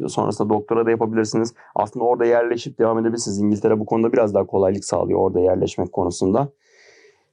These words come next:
Viyana ile ilgili anlatacaklarım bu kadar. İşte yine merak ettikleriniz olursa sorular olarak alta yazarsınız. Bunlarla ilgili de devam videosu çekeriz. Aslında çok fazla anlatacağım şey var ama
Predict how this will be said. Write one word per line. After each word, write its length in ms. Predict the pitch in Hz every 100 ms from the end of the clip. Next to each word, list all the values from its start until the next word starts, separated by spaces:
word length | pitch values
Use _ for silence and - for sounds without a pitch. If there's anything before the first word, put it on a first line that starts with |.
| _
Viyana 320 | 160 196 202
ile 160 | 190 175
ilgili 160 | 165 170
anlatacaklarım 680 | 170 156 - 160 175 165
bu 60 | 160
kadar. 320 | 160 139 139 131 127
İşte 380 | 127 - 139 143 131 - _ - 139 _ _ _ _ _ _ _ - _
yine 160 | 156
merak 340 | 160 151 156 156
ettikleriniz 460 | 156 - 156 156
olursa 380 | 151 156 147 147
sorular 760 | 139 - 139 131 110 - 120 123
olarak 340 | 117 127 127
alta 400 | 123 120 120 120 - -
yazarsınız. 920 | - - 127 123 131 120 123 120 120
Bunlarla 440 | 117 113 113 117 117
ilgili 200 | 117 117
de 180 | 120 -
devam 360 | 110 110 117
videosu 300 | 120 117 110
çekeriz. 400 | - 117 113 113 - - -
Aslında 260 | 127 147
çok 240 | 151 170 156
fazla 260 | 151 127
anlatacağım 440 | 117 110 104 101 98
şey 200 | - 95
var 80 | 120
ama 240 | 147 120